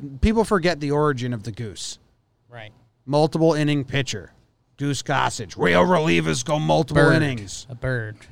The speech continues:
Speaker 1: Goose. Four horsemen and the goose, 'cause he,
Speaker 2: Right.
Speaker 1: he, the others just do an inning.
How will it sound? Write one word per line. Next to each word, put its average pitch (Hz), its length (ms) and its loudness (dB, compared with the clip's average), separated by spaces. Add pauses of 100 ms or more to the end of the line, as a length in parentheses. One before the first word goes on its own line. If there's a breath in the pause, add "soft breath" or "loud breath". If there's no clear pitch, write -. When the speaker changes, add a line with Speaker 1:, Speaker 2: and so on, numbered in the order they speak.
(200)
Speaker 1:
Goose. 147 500 0 (880)
Four 151 260 2
horsemen 135 480 2
and 117 140 -4
the 113 60 -4
goose, 113 540 -6
'cause 110 140 -8
he, 110 60 -4
Speaker 2:
Right. 110 160 -6 (180)
Speaker 1:
he, 120 300 -6
the 123 100 -6
others 123 400 -2
just 117 220 -6
do 120 160 -2
an 117 80 -2
inning. 107 360 -4